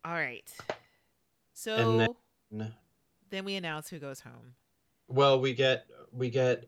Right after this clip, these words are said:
Speaker 2: um, let's see, who else is safe? We hear
Speaker 1: That's, oh, so
Speaker 2: So
Speaker 1: it
Speaker 2: we hear that, um, Ricky is safe,
Speaker 1: Ricky's
Speaker 2: right?
Speaker 1: safe.
Speaker 2: So, and, and again, he's on the verge of tears as he
Speaker 1: Yeah.
Speaker 2: walks off.
Speaker 1: Yeah.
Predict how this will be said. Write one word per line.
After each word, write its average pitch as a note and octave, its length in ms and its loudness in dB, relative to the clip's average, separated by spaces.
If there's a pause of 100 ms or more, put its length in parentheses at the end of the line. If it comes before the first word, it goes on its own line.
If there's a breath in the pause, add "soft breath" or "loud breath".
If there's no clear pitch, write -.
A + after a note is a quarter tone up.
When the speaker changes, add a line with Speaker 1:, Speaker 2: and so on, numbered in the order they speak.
Speaker 2:
um, A2+ 480 2 (220)
let's A#2+ 240 4
see, G#2+ 200 -2
who B2+ 260 2
else B2 260 4
is G#2+ 160 -4
safe? - 580 -4
We G#2+ 140 -2
hear G2 800 2 (500)
Speaker 1:
That's, G#3+ 240 -2 (240)
oh, C#4 320 0
so G3+ 600 -4 (420)
Speaker 2:
So B2+ 240 4
Speaker 1:
it - 20 2
Speaker 2:
we A#2+ 280 2
hear A#2+ 220 6
that, G#2+ 420 2 (380)
um, G#2+ 520 0
Ricky C3 340 2
is F#2+ 160 -2
safe, G2 480 0
Speaker 1:
Ricky's F#3 320 -8
Speaker 2:
right? D3+ 360 0
Speaker 1:
safe. - 80 -20 (960 soft breath)
Speaker 2:
So, A2 520 6 (100)
and, A#2+ 180 -4
and A#2+ 160 -4
again, A2 360 2
he's A2 240 -2
on G#2+ 160 -2
the G#2 60 -2
verge G#2 280 -2
of F2+ 100 -8
tears F#2 680 -2
as C#3+ 160 -6
he C3 60 0
Speaker 1:
Yeah. B2+ 80 -2
Speaker 2:
walks G2 340 2
off. G2+ 540 2
Speaker 1:
Yeah. B2 240 -10